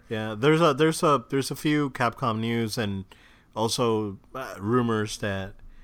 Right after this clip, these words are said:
that we, we'll talk about on Thursday. Uh, that's on my docket for, for the next episode.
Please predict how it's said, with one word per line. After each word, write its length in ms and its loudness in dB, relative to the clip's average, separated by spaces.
that 160 -6
we, 160 -2
we'll 180 -4
talk 200 -2
about 260 0
on 160 -4
Thursday. 500 -4
Uh, 140 -6
that's 300 -8
on 100 -4
my 160 -2
docket 420 -4
for, 340 -8
for 160 -14
the 80 -4
next 260 -4
episode. 400 -8